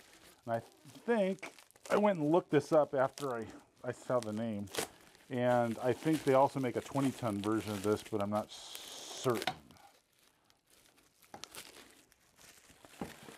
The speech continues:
there's hydraulic fittings already on the pistons, which is nice. Oh, there's a protection. There's a cover. Yeah, oh, that's nice.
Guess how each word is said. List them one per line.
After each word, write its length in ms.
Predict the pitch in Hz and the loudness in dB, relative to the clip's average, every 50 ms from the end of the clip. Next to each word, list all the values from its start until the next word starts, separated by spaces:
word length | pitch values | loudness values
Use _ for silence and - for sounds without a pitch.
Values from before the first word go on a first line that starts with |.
| - - | -2 0
there's 140 | 139 127 - | 0 2 4
hydraulic 440 | 135 139 127 147 156 151 156 143 | 2 0 4 6 6 6 6 4
fittings 380 | - - 160 151 143 135 113 127 | 0 -2 -2 0 0 -2 0 2
already 360 | 135 135 135 131 123 123 120 | 2 4 4 4 2 2 0
on 200 | 123 131 135 131 | 2 0 0 0
the 60 | 117 | -2
pistons, 600 | - - - 131 120 - - 120 120 127 127 - | -4 -2 -2 -2 -2 -2 -8 -8 -6 -6 -8 -8
which 160 | - 113 - 107 | -10 -10 -10 -10
is 120 | 98 95 | -10 -6
nice. 340 | 107 110 120 127 123 - 151 | -4 -4 -4 -4 -4 -2 0
Oh, 280 | 180 190 123 107 101 - - - _ - - - - - - - - - - | 2 2 2 2 0 -6 -16 -20 _ -20 -20 -20 -20 -20 -20 -20 -20 -20 -6
there's 160 | - 139 123 113 | -4 -4 -2 -2
a 60 | 117 | -4
protection. 880 | - - - - - - 139 156 - - - - 226 240 247 254 240 220 - - - - - - - | -6 -6 -14 -14 -4 -2 -2 -2 -4 -10 -10 -8 -6 -6 -4 -6 -6 -8 -10 -18 -20 -20 -20 -14 -12
There's 140 | 101 104 - | -12 -12 -12
a 40 | - | -12
cover. 420 | - - 123 135 170 233 233 - - - - - - - - _ _ _ _ - _ _ _ - - - - - - _ _ _ - | -6 -2 -2 -2 -2 -4 -8 -8 -12 -18 -20 -20 -20 -20 -20 _ _ _ _ -20 _ _ _ -14 -12 -12 -12 -14 -20 _ _ _ -8
Yeah, 400 | - 127 170 185 151 113 101 87 - - - | -4 0 4 6 6 6 4 2 -4 -10 -12
oh, 100 | 127 127 | -10 -8
that's 220 | 123 139 156 - - | -6 -6 -6 -6 -6
nice. 460 | 92 90 101 120 151 151 - - | -6 -4 -2 -2 -4 -4 -8 -20